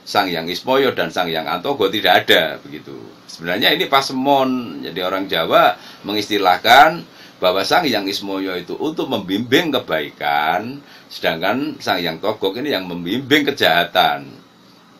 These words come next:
<clears throat> Nanti akan saya jelaskan kebaikan itu seperti apa, kejahatan seperti apa gitu ya.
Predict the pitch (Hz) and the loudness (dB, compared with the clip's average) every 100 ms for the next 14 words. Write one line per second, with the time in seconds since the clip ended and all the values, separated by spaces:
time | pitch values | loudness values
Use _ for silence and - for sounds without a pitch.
0 | _ _ - - _ _ _ - - - | _ _ -20 -20 _ _ _ -20 -12 -12
1 | - - - - _ - - - - - | -12 -18 -20 -20 _ -20 -20 -20 -20 -20
2 | - _ _ _ - - 110 120 156 147 | -20 _ _ _ -20 0 4 6 6 6
3 | 131 107 104 107 82 82 - 101 107 143 | 2 4 4 6 2 0 0 2 4 0
4 | 147 127 110 107 143 107 82 113 107 82 | -2 0 2 2 0 -2 -2 -4 -6 -6
5 | 76 - 73 65 65 76 76 73 | -6 -4 -6 -6 -8 -6 -4 -2